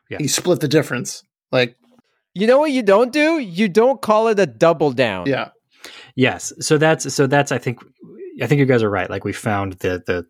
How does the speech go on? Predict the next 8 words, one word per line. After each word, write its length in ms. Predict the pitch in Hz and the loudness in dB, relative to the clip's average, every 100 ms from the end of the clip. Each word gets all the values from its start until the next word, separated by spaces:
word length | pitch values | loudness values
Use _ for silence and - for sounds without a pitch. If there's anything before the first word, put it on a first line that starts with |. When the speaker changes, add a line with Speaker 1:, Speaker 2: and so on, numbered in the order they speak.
| - | -8
Speaker 1:
the 100 | 95 | -8
core 640 | - 110 101 98 90 85 _ _ _ _ _ _ _ _ _ _ | -2 0 0 0 -2 -4 _ _ _ _ _ _ _ _ _ _
offense 420 | 113 - 110 98 | -6 -2 -2 -2
here, 260 | - 98 90 | -4 -4 -4
which 200 | 90 - | -6 -8
is 140 | 92 | -10
the 180 | - - - _ - | -8 -12 -12 _ -4
bread 380 | 107 101 98 | -2 -2 -4